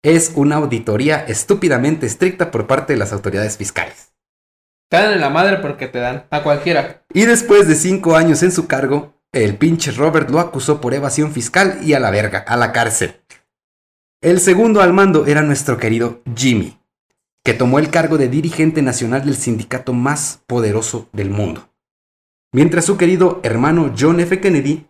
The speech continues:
Speaker 1: ya se enfilaba como el candidato más fuerte a la presidencia de los Estados Unidos. Y el güey de Robert ya era, ya era una pinche caca grande en el Congreso, güey.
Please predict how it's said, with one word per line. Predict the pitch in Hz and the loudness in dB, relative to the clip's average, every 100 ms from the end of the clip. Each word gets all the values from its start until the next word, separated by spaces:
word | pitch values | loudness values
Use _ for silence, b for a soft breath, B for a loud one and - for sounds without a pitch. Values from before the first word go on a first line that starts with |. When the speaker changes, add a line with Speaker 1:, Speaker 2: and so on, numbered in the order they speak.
| 120 | -4
Speaker 1:
ya | 151 156 | -2 -2
se | 170 | 0
enfilaba | 143 127 117 147 160 156 | -2 -2 0 0 -2 -4
como | 151 | -2
el | - | -2
candidato | 143 127 120 117 117 | -2 -2 -2 -2 -4
más | 107 110 | -6 -6
fuerte | - 110 117 | -4 -4 -4
a | |
la | 107 | -8
presidencia | 101 101 101 98 98 104 | -6 -8 -4 -6 -4 -6
de | |
los | 98 98 | -6 -10
Estados | - 104 95 | -6 -6 -4
Unidos. | 95 87 - - - _ _ _ _ _ _ _ | -8 -8 -12 -20 -20 _ _ _ _ _ _ _
Y | 143 | 2
el | 156 | 2
güey | 160 185 | 6 4
de | 185 | 4
Robert | 165 175 170 | 2 2 2
ya | 139 139 | 2 0
era, | 151 151 135 117 110 | 0 0 0 0 0
ya | 120 | 0
era | 135 | 2
una | 147 143 139 | 2 0 -2
pinche | 135 - | -6 -6
caca | - 127 139 | -6 -4 -4
grande | 120 117 135 | -2 -2 -2
en | 120 | -2
el | 101 | -4
Congreso, | 98 104 196 131 | -4 -4 -4 -4
güey. | 101 | -8